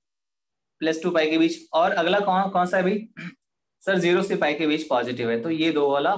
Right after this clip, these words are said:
हमने, ये हमने दो interval दिखा लिए, ठीक है। ध्यान रखिएगा, ध्यान से यहाँ पे है ना, समझिएगा, एकदम से नजरें आपकी screen पे होनी चाहिए, कहीं इधर उधर नहीं भटकनी चाहिए अभी, ठीक है। ये वाला आ गया, ठीक है।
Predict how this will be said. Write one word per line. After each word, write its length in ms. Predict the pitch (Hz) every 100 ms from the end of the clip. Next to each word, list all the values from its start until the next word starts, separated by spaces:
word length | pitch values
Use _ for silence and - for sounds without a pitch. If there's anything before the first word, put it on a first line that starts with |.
| 190
हमने, 260 | 135 135 135
ये 200 | 147 147
हमने 180 | 160
दो 120 | 143 135
interval 300 | 131 175 139
दिखा 220 | - 113
लिए, 180 | 107 -
ठीक 180 | 139
है। 120 | 175 - _ _ _ _ _ _ -
ध्यान 300 | 135 175 208
रखिएगा, 360 | 202 196 208 175
ध्यान 240 | 156 175
से 260 | 185 185 180
यहाँ 260 | 151 160 160
पे 100 | 160
है 80 | 175
ना, 120 | 202
समझिएगा, 600 | 147 139 139 147 120 - _ _ _
एकदम 260 | 135 135 160
से 120 | 165
नजरें 280 | 139 131 156
आपकी 240 | 151 135 160
screen 320 | - 143 156
पे 60 | 160
होनी 160 | 156
चाहिए, 180 | 170 180
कहीं 180 | 151 156
इधर 120 | 151 151
उधर 240 | 156 160
नहीं 140 | 156
भटकनी 320 | 147 139 135 131
चाहिए 300 | 123 110 113
अभी, 140 | 113
ठीक 180 | 120 139
है। 160 | 135 - _ _ _ _ _ _ _ -
ये 260 | 151 214
वाला 300 | 208 139 117
आ 40 | 113
गया, 180 | 113 117
ठीक 180 | 160
है। 140 | 165